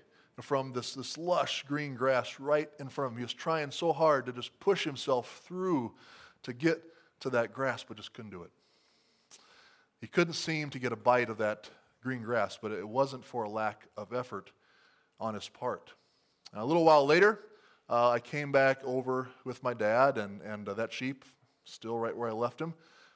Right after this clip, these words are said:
uh, in the fence, his head, uh, still stuck. And as part of, uh, my, my chores, I was supposed to, to feed the sheep, uh, a, a few buckets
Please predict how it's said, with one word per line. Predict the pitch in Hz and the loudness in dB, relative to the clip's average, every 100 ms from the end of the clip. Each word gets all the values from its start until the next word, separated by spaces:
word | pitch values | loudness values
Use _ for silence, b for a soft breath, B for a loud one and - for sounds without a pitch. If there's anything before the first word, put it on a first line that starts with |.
| b | b
uh, | 104 104 | -8 -6
in | 113 | -8
the | 107 | -4
fence, | 135 143 170 | -2 0 -2
his | 117 - | -10 -2
head, | 123 120 113 | 0 0 0
uh, | 107 - b b _ | -2 -2 b b _
still | - 135 123 | -6 -4 -4
stuck. | - 135 - - - - | 2 4 4 -4 -20 -14
And | 120 110 107 | -8 -8 -6
as | 104 - | -8 2
part | 151 | 4
of, | 143 131 | 4 4
uh, | 120 120 - | 2 2 -10
my, | 123 123 123 120 117 123 _ 127 | -16 2 4 4 0 -8 _ -2
my | 117 | -2
chores, | - 247 220 131 127 | -2 0 4 4 4
I | |
was | 143 135 | 2 0
supposed | 139 - 208 175 - | -4 0 0 0 -4
to, | 147 B B B - | -8 B B B -10
to | 139 | -10
feed | - 190 196 | -6 -6 -4
the | 175 | -2
sheep, | - 160 143 - | -2 -4 -6 -2
uh, | 123 | 0
a, | 101 113 104 98 | 0 -2 -4 -6
a | |
few | - 185 | -8 0
buckets | 151 156 175 - | 2 2 0 -6